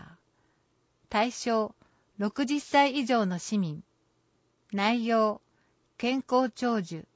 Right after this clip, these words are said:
かのこと知っていますか？なお、利用登録が必要です。問い合わせ先、福井多世代交流センター、電話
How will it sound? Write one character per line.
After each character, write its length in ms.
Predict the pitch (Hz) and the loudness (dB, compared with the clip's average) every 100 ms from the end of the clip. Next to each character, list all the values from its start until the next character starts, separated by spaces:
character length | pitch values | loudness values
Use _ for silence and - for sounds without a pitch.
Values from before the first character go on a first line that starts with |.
| _ _ _ _ _ _ _ _ - | _ _ _ _ _ _ _ _ 0
か 80 | |
の 160 | 285 254 | 2 2
こ 140 | 214 | 0
と 160 | - 180 | -6 -8
知 180 | - - | -10 -14
っ 120 | _ | _
て 100 | 202 | -2
い 80 | 202 | 0
ま 160 | 202 202 | 0 -2
す 140 | - | -8
か？ 280 | - 175 302 _ _ _ _ _ _ _ _ _ _ _ _ _ - | -10 -10 -10 _ _ _ _ _ _ _ _ _ _ _ _ _ 0
な 240 | 247 226 | 2 2
お、 120 | 180 - _ _ _ - | 0 -6 _ _ _ -4
利 100 | 226 | 2
用 220 | 269 302 | 4 4
登 320 | - 294 285 | 4 4 4
録 260 | 240 - 208 | 2 -2 -4
が 120 | 240 | -4
必 340 | 247 - - | -4 -10 -6
要 240 | 202 190 180 | -4 -4 -6
で 160 | 180 | -8
す。 200 | - - _ _ _ _ _ _ _ _ _ | -10 -18 _ _ _ _ _ _ _ _ _
問 240 | 226 254 | 0 2
い 80 | 254 | 4
合 40 | 254 | 2
わ 80 | |
せ 120 | - 220 | 0 -6
先、 460 | 233 - 214 202 _ _ _ _ _ _ _ | -8 -8 -10 -10 _ _ _ _ _ _ _
福 320 | - - 285 | -18 -4 0
井 220 | 214 180 _ _ - | 0 -4 _ _ -10
多 120 | 214 | -2
世 200 | 302 262 | 0 4
代 240 | 247 196 - | 4 4 0
交 220 | 214 240 | 0 2
流 220 | 240 240 | 0 -2
セ 180 | - 220 | -2 -2
ン 140 | 190 | -2
タ 420 | - 165 151 156 - _ _ _ _ _ | -6 -12 -12 -14 -20 _ _ _ _ _
ー、 20 | 208 | 0
電 260 | 233 226 | 2 4
話 240 | 220 214 | 4 2